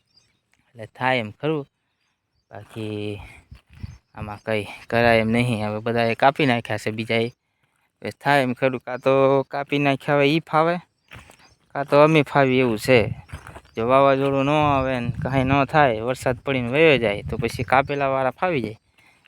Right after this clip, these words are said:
સીધું પાથરું એમને એક બે દી રહે ને, એટલે ખખડ્યા છે. બે ત્રણ દીમાં ખાલી. અમારે પછી કાપવાનું, પાછું નવી સિસ્ટમ, પાછી અરબી સમુદ્રમાં નવી સિસ્ટમ ન બને તો સારું.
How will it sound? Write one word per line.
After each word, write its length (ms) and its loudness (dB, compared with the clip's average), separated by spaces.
સીધું 260 -2
પાથરું 340 2
એમને 380 2
એક 80 -4
બે 180 2
દી 200 0
રહે 160 4
ને, 180 0
એટલે 180 -12
ખખડ્યા 480 2
છે. 60 -2
બે 180 0
ત્રણ 200 4
દીમાં 200 2
ખાલી. 320 2
અમારે 340 2
પછી 260 -4
કાપવાનું, 760 -2
પાછું 360 -4
નવી 300 2
સિસ્ટમ, 380 0
પાછી 400 2
અરબી 340 -2
સમુદ્રમાં 720 2
નવી 300 2
સિસ્ટમ 380 -2
ન 60 -2
બને 240 0
તો 100 -8
સારું. 320 -8